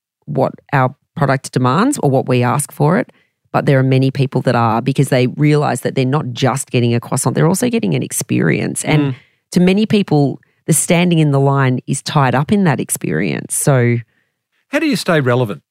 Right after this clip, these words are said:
Speaker 2: Like, you got a business, you got a great business, you got people lining up around the corner, you're opening up in other cities where you're gonna be, obviously gonna have to tap the neighbours on the shoulder and say, "Listen, I'm sorry, but we're about to open," and you're gonna have queues of people out the front. Um, and that's wonderful. It's a, it's a,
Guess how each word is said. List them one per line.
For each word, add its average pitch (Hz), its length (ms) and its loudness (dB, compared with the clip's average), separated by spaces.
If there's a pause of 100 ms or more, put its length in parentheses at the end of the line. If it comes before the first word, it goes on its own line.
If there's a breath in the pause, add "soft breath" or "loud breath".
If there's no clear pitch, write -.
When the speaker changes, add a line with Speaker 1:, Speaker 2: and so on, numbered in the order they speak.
Speaker 2:
Like, 143 240 0
you 175 120 0
got 165 120 2
a 147 40 2
business, 151 280 0
you 156 60 2
got 127 60 2
a 107 40 -4
great 156 280 0
business, 147 440 0
you - 60 -10
got 110 140 -6
people 131 240 0
lining 123 260 4
up 135 140 0
around 143 200 2
the 131 60 0
corner, 127 560 2
you're 110 200 -2
opening 135 220 0
up 123 140 0
in 123 80 0
other 120 160 0
cities 120 480 2
where 110 160 0
you're 110 120 2
gonna 127 120 0
be, 117 100 -2
obviously 113 280 -2
gonna 117 100 0
have 113 80 -4
to - 80 -20
tap 120 160 0
the 107 100 -6
neighbours 113 340 0
on 101 100 0
the 107 80 -4
shoulder 110 260 -2
and 110 80 -4
say, 110 160 -2
"Listen, 113 220 -4
I'm 101 100 -4
sorry, 113 300 0
but 101 100 -4
we're 123 160 0
about 104 220 -4
to 104 120 -4
open," 104 220 -2
and 110 80 0
you're 117 100 2
gonna 110 120 0
have 104 120 -6
queues 113 240 -2
of 104 60 -6
people 123 260 0
out 107 120 -2
the 98 40 -10
front. 113 300 -2 (380 soft breath)
Um, 151 160 0
and 190 100 2
that's 190 140 2
wonderful. 175 420 0
It's - 100 -8
a, 196 60 2 (100)
it's 170 200 -6
a, 135 80 -12